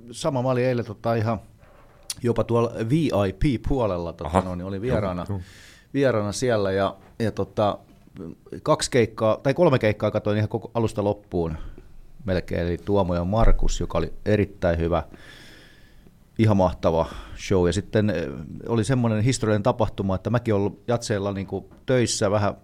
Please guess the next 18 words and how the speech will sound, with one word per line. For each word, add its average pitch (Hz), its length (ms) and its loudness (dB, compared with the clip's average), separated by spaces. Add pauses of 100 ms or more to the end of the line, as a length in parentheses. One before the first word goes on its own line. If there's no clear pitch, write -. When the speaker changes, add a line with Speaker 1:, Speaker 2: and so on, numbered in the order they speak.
(180)
Speaker 1:
monessa 107 380 -4
eri 101 200 -2
roolissa, 107 460 0
mutta 85 280 -6
tota, 92 400 -4
ikinä 104 340 0
en 95 80 0
ollut 104 160 2
artistina, 85 460 -2
mutta 82 260 -6 (100)
tyttärenne 90 520 0
oli 76 180 -2
sitten 87 360 -4
tota 92 260 -6
noin, 92 200 -6
niin 90 120 -8 (680)
Jatsi 135 300 2
Tap-esitys, 98 840 2